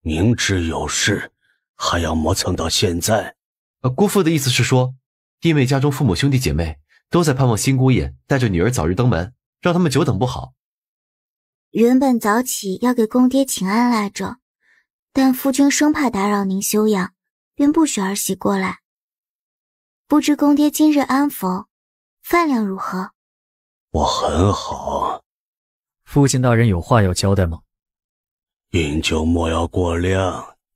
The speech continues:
Speaker 1: 一言一行自当谨慎，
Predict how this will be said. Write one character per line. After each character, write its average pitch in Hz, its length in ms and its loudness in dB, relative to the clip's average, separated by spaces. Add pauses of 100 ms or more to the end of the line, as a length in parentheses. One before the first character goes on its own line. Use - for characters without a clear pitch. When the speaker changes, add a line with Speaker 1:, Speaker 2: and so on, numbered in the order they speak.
(300)
Speaker 1:
一 78 300 -8
言 78 280 -2
一 78 160 -4
行 82 320 -4
自 82 240 -4
当 87 240 -2
谨 76 340 -4
慎， 101 500 -4